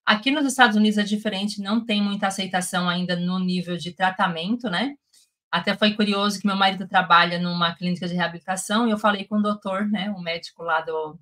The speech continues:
do dono da clínica, o que que ele tinha, né, o que que ele pensava a respeito de reiki, de barra de axis e tal.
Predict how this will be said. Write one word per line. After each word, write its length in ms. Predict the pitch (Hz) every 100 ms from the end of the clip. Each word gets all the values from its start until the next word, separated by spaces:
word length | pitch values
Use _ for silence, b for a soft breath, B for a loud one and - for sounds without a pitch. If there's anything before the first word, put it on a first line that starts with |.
| _
do 80 | -
dono 240 | 165 165
da 100 | 180
clínica, 560 | 180 180 180 190 214 214 _ _ _ _
o 100 | -
que 140 | 208 233
que 120 | 240
ele 120 | 233
tinha, 380 | 226 - 220 220
né, 140 | 190
o 20 | 190
que 100 | 214
que 80 |
ele 80 | 226
pensava 640 | 220 226 220 - 196 196
a 220 | 190 - 180
respeito 560 | 196 208 - 190 185
de 140 | 180 214
reiki, 640 | 208 185 180 175 - 160
de 100 | 156
barra 260 | - 165 180
de 140 | 180
axis 520 | 180 170 170 - 202 -
e 40 |
tal. 300 | 160 160